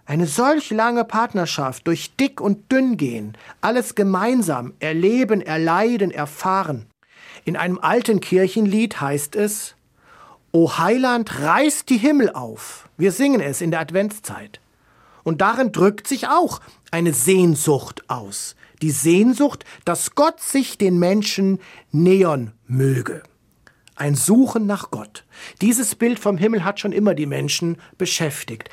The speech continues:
Gerade weil mit dem Himmel so viel Rätselhaftes verbunden ist. Wo fängt der Himmel an?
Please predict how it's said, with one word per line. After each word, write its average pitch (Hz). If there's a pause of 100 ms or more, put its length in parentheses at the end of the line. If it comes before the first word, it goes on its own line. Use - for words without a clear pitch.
(140)
Gerade 180 (260)
weil 233 (340)
mit 180
dem 185
Himmel 269
so 247
viel 240
Rätselhaftes 202
verbunden 131
ist. -
Wo 226
fängt 247
der 247
Himmel 240
an? 262